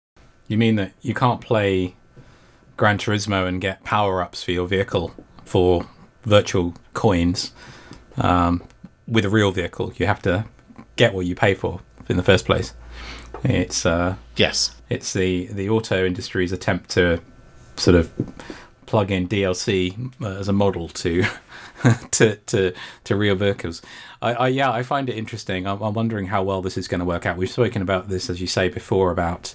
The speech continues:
Speaker 1: uh, it, you know, the, the potential aftermarket in, in hacks to enable, uh, the, the whatever it is in the car firmware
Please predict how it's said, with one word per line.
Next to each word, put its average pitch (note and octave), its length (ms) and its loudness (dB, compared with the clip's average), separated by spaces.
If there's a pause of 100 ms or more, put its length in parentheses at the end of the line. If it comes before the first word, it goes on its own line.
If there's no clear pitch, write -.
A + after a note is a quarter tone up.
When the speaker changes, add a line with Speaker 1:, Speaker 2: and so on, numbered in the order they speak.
(600)
Speaker 1:
uh, F2+ 480 4 (1500)
it, C3 520 -2 (260)
you C#3 140 2
know, F#2+ 160 2
the, G2 300 0
the G2+ 180 -2
potential A2 400 -2
aftermarket G2 840 0
in, G2 180 -4
in G2 120 -2
hacks - 540 -2
to - 180 0
enable, F#2 600 0 (520)
uh, F2+ 640 2
the, G2+ 480 -4
the G2+ 100 -4
whatever G2 300 0
it G2 60 0
is G2+ 120 -2
in G2+ 80 -4
the F#2 80 -4
car F#2+ 200 0
firmware F#2+ 600 -2